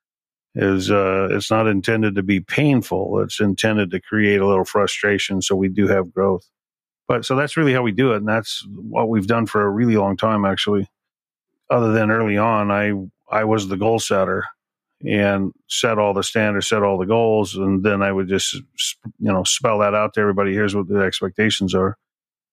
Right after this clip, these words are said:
And then as we got big enough, we started involving more of the team members to help define that.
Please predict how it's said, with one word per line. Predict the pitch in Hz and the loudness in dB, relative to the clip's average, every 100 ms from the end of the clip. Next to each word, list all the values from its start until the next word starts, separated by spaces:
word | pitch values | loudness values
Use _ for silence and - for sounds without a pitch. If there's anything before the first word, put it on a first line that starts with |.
| _ _ | _ _
And | 110 107 | 0 2
then | 113 110 | 2 2
as | 107 104 | 0 -2
we | 104 | 0
got | 107 98 | 0 0
big | 87 147 | -2 -2
enough, | 127 98 98 | 0 -2 -2
we | 107 | -2
started | 104 110 104 101 | 0 0 0 0
involving | 98 95 98 98 98 | -2 0 0 0 0
more | 101 98 | 0 2
of | 95 87 | 0 -4
the | 90 | -4
team | 110 104 | 0 2
members | 101 98 95 | 2 0 0
to | - 90 | 0 0
help | - 113 - | 0 -2 -6
define | 92 - 117 113 | -8 -4 0 2
that. | 110 101 | 2 -4